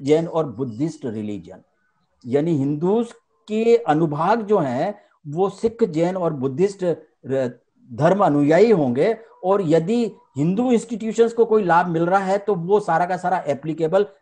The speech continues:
इन, इन, इनकी, इन धर्मों के इंस्टीट्यूशंस को भी होगा। मित्रों, यहाँ, अ, कुछ जो लैंग्वेज है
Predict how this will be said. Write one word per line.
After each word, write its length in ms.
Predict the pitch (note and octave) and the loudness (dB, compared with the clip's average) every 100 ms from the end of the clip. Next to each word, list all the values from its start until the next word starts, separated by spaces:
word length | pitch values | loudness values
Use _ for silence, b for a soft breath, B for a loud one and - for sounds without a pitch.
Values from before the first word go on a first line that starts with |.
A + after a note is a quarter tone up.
| _ | _
इन, 140 | F3+ F#3+ | -8 -8
इन, 260 | G3 G3 F#3+ G3 | -8 -14 -12 -6
इनकी, 300 | F3+ F3 G#3 | -6 -6 -10
इन 340 | - G3+ G3+ | -6 -4 -2
धर्मों 320 | C#3+ D3 F3 | -2 -2 -2
के 140 | F3 G3 | -2 -2
इंस्टीट्यूशंस 800 | G3 E3 - E3 C#3+ B2 C3+ C3 | -2 -8 -8 -10 -10 -8 -10 -10
को 200 | B2+ G#2+ | -10 -8
भी 220 | G#2+ F#3 G2+ | -6 -8 -8
होगा। 440 | G#2+ F#2+ F#2+ - _ _ _ _ _ D3 | -14 -14 -16 -16 _ _ _ _ _ -8
मित्रों, 520 | D3+ F3+ D#3+ - _ _ C3+ | -4 -2 -4 -6 _ _ -4
यहाँ, 580 | D3 E3 F#3+ F#3+ F#3+ b b b | -2 0 0 0 -2 b b b
अ, 300 | C#3+ C#3+ C3 B2 - _ _ _ _ _ _ | -8 -2 -2 -2 -8 _ _ _ _ _ _
कुछ 240 | A3+ A3+ A3 - - _ - E3+ - _ _ _ | -8 2 2 2 -6 _ -20 -20 -20 _ _ _
जो 200 | A#2+ E3+ | -8 -4
लैंग्वेज 580 | E3+ B2 C3+ F3 A#3+ A3+ | -2 2 2 4 4 4
है 280 | D#3 F#2+ - | 2 -2 -10